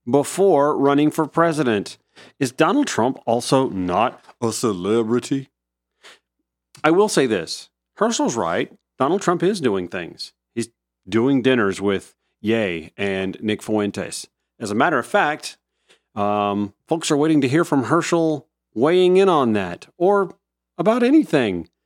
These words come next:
His second abortion accuser wanting a face-to-face meeting. Where's the defamation lawsuit, uh, from the first abortion accuser he was going to slap a defamation lawsuit on? We have lots of questions. A group of Georgia Jewish leaders,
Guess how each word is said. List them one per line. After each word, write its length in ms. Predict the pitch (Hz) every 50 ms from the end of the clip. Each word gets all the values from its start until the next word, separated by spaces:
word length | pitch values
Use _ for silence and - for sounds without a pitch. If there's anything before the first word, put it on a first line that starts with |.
| _ _ _ _ _ _ _ _ _
His 220 | 143 156 156 -
second 260 | - 202 196 190 208
abortion 400 | 202 190 175 202 214 196 - 190
accuser 400 | 180 165 - - 165 151 131 127
wanting 240 | 113 117 139 147 143
a 40 | 139
face-to-face 600 | - - 170 160 - - 156 - 160 156 - -
meeting. 360 | 147 143 156 156 139 117 98
Where's 180 | 101 117 139 135
the 80 | 160
defamation 600 | 127 156 156 - 151 139 139 147 143 - 147 131
lawsuit, 800 | 123 123 120 120 113 - - 120 110 101 95 87 - - - - - -
uh, 420 | 120 107 104 104 104 101 101 98
from 200 | 95 - 135 127
the 100 | 127 127
first 320 | 123 - 156 160 156 - -
abortion 480 | 135 107 95 104 113 117 113 - 120
accuser 380 | 107 104 - - 117 110 95 101
he 100 | 104 107
was 140 | 104 101 -
going 220 | - 117 113 110
to 100 | 101 101
slap 320 | - - - 123 123 123 -
a 60 | 117
defamation 540 | 110 123 - 131 131 139 143 - - 123 107
lawsuit 380 | 98 98 95 - - 104 92
on? 260 | 95 90 87 82 - - - - - - - -
We 80 | - 190
have 100 | 202 170
lots 240 | 175 185 196 190 -
of 100 | 190 -
questions. 540 | - - 151 - - - 131 107 101 95 - -
A 60 | 139
group 220 | 123 156 190 196 220
of 100 | 175 135
Georgia 340 | 131 165 180 190 156 160
Jewish 400 | 139 123 151 196 233 226 - -
leaders, 460 | 127 120 117 117 143 165 175 170 -